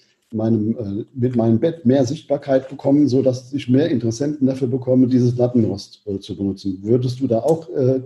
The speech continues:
diese, ich sag mal, empfehlen, „Okay, mach mit Imperare, äh, jetzt, äh, deine ersten Geschichten, äh, zeig den Leuten, wie das, wie das mit dem Bett so geht“, oder wie würdest du das vorstellen?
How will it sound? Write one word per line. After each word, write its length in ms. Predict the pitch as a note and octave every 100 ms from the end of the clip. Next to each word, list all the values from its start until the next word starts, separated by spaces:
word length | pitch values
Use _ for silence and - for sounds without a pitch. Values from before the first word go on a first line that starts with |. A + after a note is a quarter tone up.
| -
diese, 340 | A#2+ A2 B2+ - -
ich 120 | A#2+
sag 160 | B2+
mal, 120 | B2 B2+
empfehlen, 380 | A#2 D3+ F3
„Okay, 400 | D3+ A2+ D#3 F3 E3+
mach 280 | A#2+ B2 -
mit 180 | B2+ D3
Imperare, 680 | B2+ A2+ B2 D#3 D#3 D3+ -
äh, 680 | A#2+ A#2+ C#3 - - _ A#2+
jetzt, 340 | A2+ - -
äh, 180 | A2+ A2+ - _ - - - _ -
deine 220 | A#2 A2+
ersten 420 | A#2 - - A2
Geschichten, 680 | G#2 - D#3+ - D#3 D3+ D3+
äh, 180 | B2+ B2
zeig 280 | B2 B2+
den 140 | C3+ C3
Leuten, 320 | C3+ C3+ B2
wie 60 | A#2
das, 300 | B2 - A#2+
wie 80 |
das 260 | A2+ A2 -
mit 120 | A2+
dem 120 | A2+
Bett 180 | B2 B2+
so 120 | A#2
geht“, 280 | A2 C#3+ F3
oder 360 | C#3 B2+ B2 A#2
wie 180 | A#2+ A#2+
würdest 220 | A2+ A#2
du 40 |
das 120 | G#2+
vorstellen? 400 | G2 G2 - F#2+